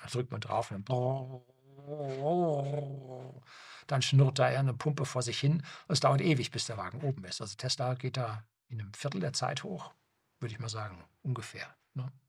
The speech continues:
Also, Zwischenfazit. Das Fahrzeug fährt sich toll. Ein Traum. Der Verbrauch ist für die Größe absolut super. Die Ladegeschwindigkeit mit einem warmen Akku, absolute Spitze.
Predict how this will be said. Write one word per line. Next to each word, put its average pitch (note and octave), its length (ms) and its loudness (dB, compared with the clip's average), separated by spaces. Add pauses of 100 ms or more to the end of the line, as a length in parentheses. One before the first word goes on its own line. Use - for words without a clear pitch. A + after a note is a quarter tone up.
(1900)
Also, A2+ 300 -2 (120)
Zwischenfazit. - 1000 4 (300)
Das - 160 -2
Fahrzeug A#2 400 0
fährt - 240 -8
sich - 180 -8
toll. - 260 -14 (720)
Ein G#2 220 -4
Traum. - 320 -4 (1040)
Der A#2 140 0 (240)
Verbrauch B2 520 4
ist - 140 0
für - 80 -2
die A2 100 0
Größe - 500 -2
absolut G#2+ 420 -6
super. A2 480 -2 (580)
Die B2 80 -4
Ladegeschwindigkeit A#2 720 0
mit A2+ 120 -4
einem A2 240 -2
warmen A2+ 260 2
Akku, - 380 -6 (520)
absolute G#2+ 480 0
Spitze. F#3 440 -2